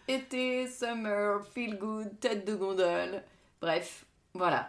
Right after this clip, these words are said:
on a lu, euh, visée plage, euh, voilà, visée vacances, euh, visée, euh, je lis un truc qui me prend pas la tête.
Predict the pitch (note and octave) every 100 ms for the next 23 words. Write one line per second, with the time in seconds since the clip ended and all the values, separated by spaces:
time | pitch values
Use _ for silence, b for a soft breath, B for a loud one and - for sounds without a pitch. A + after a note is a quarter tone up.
0 | F#3+ F#3+ F#3 G3 A3 G#3+ F3+ E3+ F3 F#3+
1 | F#3+ F#3 F3 D#3+ D#3+ E3+ F3 E3+ D#3 D3
2 | - - D#3+ D#3+ D#3+ D#3+ E3 D#3+ D#3 -
3 | D3+ F3 - - D#3 D3 D3 D#3 E3+ E3+
4 | D3+ C#3+ D#3 F3 D#4 E3+ - B3 A#3 F#3
5 | E3+ F3+ A3 G3 - D#3 -